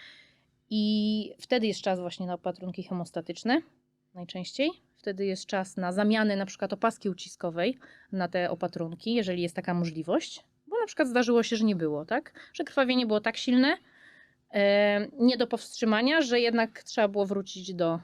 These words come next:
opaski <clears throat> i tej konwersji się zrobić nie dało. Natomiast, e, najczęściej, e, taka możliwość istnieje i jak najbardziej te rany bardzo, bardzo często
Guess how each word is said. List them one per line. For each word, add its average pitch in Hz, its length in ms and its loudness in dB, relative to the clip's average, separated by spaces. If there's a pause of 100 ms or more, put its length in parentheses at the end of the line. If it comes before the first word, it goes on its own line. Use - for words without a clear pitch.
(120)
opaski 175 500 -2 (540)
<clears throat> 294 520 8
i 381 40 -2
tej 392 140 0
konwersji 233 400 2
się 214 120 -4
zrobić 196 380 -4
nie 170 100 -4
dało. 139 260 -8 (1400)
Natomiast, 359 640 -2
e, 302 160 4
najczęściej, 311 840 -2
e, 254 340 2
taka 254 240 -4
możliwość 226 520 -4
istnieje 202 520 -4
i 202 180 -6
jak 196 180 -4
najbardziej 190 640 -4
te 190 160 -4
rany 180 260 -2
bardzo, 196 320 -2
bardzo 185 280 -4
często 185 600 -6